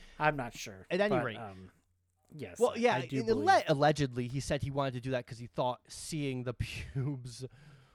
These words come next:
Speaker 2: was too explicit. That seems outrageous. I, that to me though, like, if the, the rest of the story is true, I, that, I do not believe that <laughs> part. That sounds outrageous to me.
Speaker 1: Yeah,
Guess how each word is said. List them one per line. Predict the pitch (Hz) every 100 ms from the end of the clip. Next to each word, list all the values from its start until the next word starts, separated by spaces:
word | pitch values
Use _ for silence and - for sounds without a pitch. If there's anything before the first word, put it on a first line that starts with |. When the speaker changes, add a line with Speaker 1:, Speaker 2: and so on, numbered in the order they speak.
| _
Speaker 2:
was | 131 120 127 123 123 120 110 117 -
too | - 143
explicit. | - - - 143 - 208 -
That | 123
seems | - 120 104 - _ -
outrageous. | 104 104 101 101 - -
I, | - 107 -
that | 120 110
to | -
me | 107
though, | 101 - - _
like, | 120 117
if | 110 -
the, | 135
the | 135
rest | 123 165 -
of |
the | 160
story | 160 139
is |
true, | - 156 143
I, | 113 107 -
that, | 131 -
I | 117
do | 127 127
not | 123
believe | 117 113 113
that | 110
<laughs> | -
part. | 120 - - 147 151 160 143 - _ _ _ _ - _ _ _ -
That | 139
sounds | 143 120
outrageous | 110 110 107 110 -
to | 110
me. | 110 104 _ _ _ _ _ _ _ _ _ _ _ -
Speaker 1:
Yeah, | 180 160 135